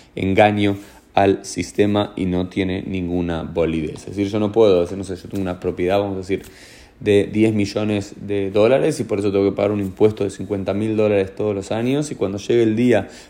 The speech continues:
para pagar esos impuestos, yo digo, "Esta casa ya no me pertenece a mí, esta casa es hefker, por lo cual no me pertenece a mí, no tengo que pagar impuestos", e inmediatamente luego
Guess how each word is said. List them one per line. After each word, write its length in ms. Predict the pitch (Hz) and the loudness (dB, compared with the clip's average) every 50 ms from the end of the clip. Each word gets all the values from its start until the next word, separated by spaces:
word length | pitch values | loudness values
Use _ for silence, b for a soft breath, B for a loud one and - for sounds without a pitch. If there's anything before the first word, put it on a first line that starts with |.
| B | B
para 180 | - - 104 101 | -6 -4 -4 -2
pagar 200 | - 95 95 101 | 0 0 0 0
esos 260 | 104 101 98 92 - | 0 -2 -4 -8 -8
impuestos, 840 | 95 92 90 87 104 120 131 131 - 170 180 185 190 185 185 - - - - - - | -8 -8 -2 2 4 4 4 2 2 4 6 6 6 4 2 -4 -12 -18 -20 -10 -6
yo 80 | - | -4
digo, 220 | 120 120 120 - - | 0 2 2 2 2
"Esta 180 | 160 160 - | 2 0 2
casa 160 | - 165 165 160 | 0 2 0 2
ya 100 | 160 165 | 0 0
no 80 | 170 | -2
me 100 | 165 165 | -2 -2
pertenece 460 | 156 156 151 165 165 165 170 156 143 | -2 0 0 0 0 0 0 0 0
a 60 | 160 156 | -2 0
mí, 260 | 160 156 156 151 156 B B B B | 0 -2 -2 -2 -6 B B B B
esta 180 | B _ 147 - | B _ -2 0
casa 200 | 143 143 135 139 | 0 -2 -2 -2
es 60 | 127 | -2
hefker, 460 | 135 127 - - - 120 120 135 - - | -2 -4 -2 2 4 6 6 6 4 2
por 100 | 135 113 | -2 -2
lo 100 | 107 107 | 0 2
cual 220 | 110 107 110 107 | 2 2 2 2
no 100 | 107 107 | 2 0
me 80 | 107 104 | 0 0
pertenece 300 | 104 101 101 98 98 101 | -2 -4 -4 -4 -4 -2
a 40 | |
mí, 100 | 104 117 | -2 -2
no 180 | 147 139 117 104 | 0 0 0 0
tengo 160 | 107 107 107 | 2 2 4
que 20 | 101 | 4
pagar 160 | 104 110 120 | 2 2 0
impuestos", 340 | 135 151 190 196 190 160 135 | 0 0 -2 -2 -2 -2 -2
e 40 | |
inmediatamente 500 | 120 110 110 110 120 120 123 123 123 127 | 0 0 0 -4 -2 -2 -2 0 0 2
luego 380 | 127 127 135 139 139 143 143 B | 4 4 6 6 6 6 4 B